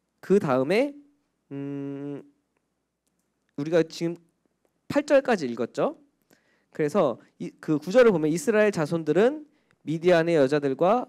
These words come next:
아이들을 사로잡아 오고 그들의 짐승과 가축, 가축과 재산을 모조리 빼앗았다."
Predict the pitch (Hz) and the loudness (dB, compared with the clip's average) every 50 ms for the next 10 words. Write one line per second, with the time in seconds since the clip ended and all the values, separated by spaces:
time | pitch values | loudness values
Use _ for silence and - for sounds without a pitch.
0 | _ - 123 127 139 160 165 160 165 160 170 170 - 226 226 220 190 175 165 156 | _ -6 -2 0 0 0 0 -2 -2 -4 -4 -4 -2 -2 -2 0 0 0 -2 0
1 | 160 147 131 127 123 151 196 226 269 269 - _ _ _ _ _ _ - - 165 | 0 -2 -2 -2 0 2 4 4 4 2 -2 _ _ _ _ _ _ -14 -12 -8
2 | 156 170 170 180 165 - - 143 139 131 - 135 135 131 170 196 226 220 - - | -2 0 2 2 0 0 -6 -10 -10 -10 -10 -8 -4 0 0 0 0 0 -4 -8
3 | - - 113 - - - - - _ _ _ _ - - 127 - - - - - | -8 -10 -10 -10 -12 -18 -18 -18 _ _ _ _ -12 -12 -12 -12 -12 -18 -8 -2
4 | - 196 214 220 214 160 135 139 151 160 180 190 - 139 135 143 165 180 175 180 | 2 2 2 2 0 -2 -4 -2 -2 -2 -4 -4 -2 0 0 2 2 2 2 2
5 | - - 196 190 196 208 180 160 - _ - 147 147 147 143 143 143 143 135 123 | 0 0 0 0 0 0 -2 -6 -4 _ 0 2 4 4 4 4 2 2 2 0
6 | 117 123 | 0 -2